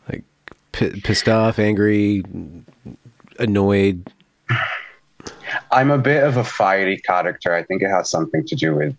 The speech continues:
Speaker 2: with being <laughs> Portuguese, to be honest. Um, Portuguese and Spanish people tend to not have much <laughs> patience. I'm working on it.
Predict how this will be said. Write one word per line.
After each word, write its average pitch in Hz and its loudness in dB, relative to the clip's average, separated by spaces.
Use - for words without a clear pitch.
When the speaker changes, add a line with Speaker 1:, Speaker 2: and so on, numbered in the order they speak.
Speaker 2:
with 76 -2
being 80 0
<laughs> - -4
Portuguese, 98 -2
to - -6
be 101 0
honest. 101 -2
Um, 82 2
Portuguese 87 -2
and 85 0
Spanish 82 -4
people 80 -2
tend 80 -2
to 76 -2
not 78 -2
have 80 -2
much - -2
<laughs> - -
patience. - -2
I'm 139 4
working 139 4
on 101 2
it. 107 0